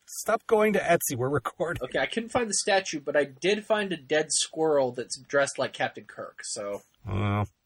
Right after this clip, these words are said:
Speaker 1: that's pretty good.
Speaker 2: That'll look good on my toilet tank, too.
Speaker 1: <laughs>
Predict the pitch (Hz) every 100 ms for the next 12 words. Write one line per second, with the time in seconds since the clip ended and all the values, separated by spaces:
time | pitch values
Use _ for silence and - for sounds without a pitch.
0 | - 113 - 127 117 90 98 82 - -
1 | 160 180 175 - 165 151 131 - 131 123
2 | - 123 - - - _ _ _ _ -